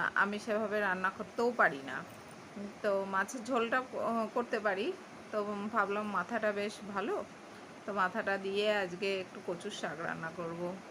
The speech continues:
তাই, আহ, দিদিকে জিজ্ঞাসা করলাম কীভাবে কচুর শাক রান্না করতে হয়। আর সামনে আমাদের একটা খাল আছে, সেখানে প্রচুর কচুর শাক হয়ে আছে।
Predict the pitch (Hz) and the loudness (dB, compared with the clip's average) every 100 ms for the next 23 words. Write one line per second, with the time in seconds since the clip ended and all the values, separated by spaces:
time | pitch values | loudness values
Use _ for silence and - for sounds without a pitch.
0 | - - 185 180 180 185 180 180 190 185 | -14 -2 2 4 2 0 0 -2 -4 -4
1 | 175 170 175 180 196 190 196 190 180 202 | -4 -4 -4 -2 -2 0 -2 0 -2 -2
2 | 208 196 185 190 208 196 180 180 185 185 | -2 -2 -2 -4 -4 -4 -4 -4 -6 -8
3 | 180 196 190 180 175 180 196 185 - 190 | -8 -8 -4 -4 -4 -6 -6 -8 -4 -4
4 | 202 196 - 73 - 165 170 - 175 156 | -4 -4 -4 0 0 0 -4 -6 -6 -6
5 | 170 180 208 - - - - - - 175 | -6 -6 -8 -12 -16 -14 -14 -14 -6 0
6 | 180 185 185 180 - 185 - 170 180 196 | 2 2 0 0 -2 -4 2 2 2 -2
7 | - 247 214 196 196 202 196 220 185 175 | -4 -6 -4 -4 -2 -2 -2 -4 -2 -6
8 | 190 - 160 - 175 151 151 143 - | -6 -4 -4 -2 -4 -2 -6 -8 -10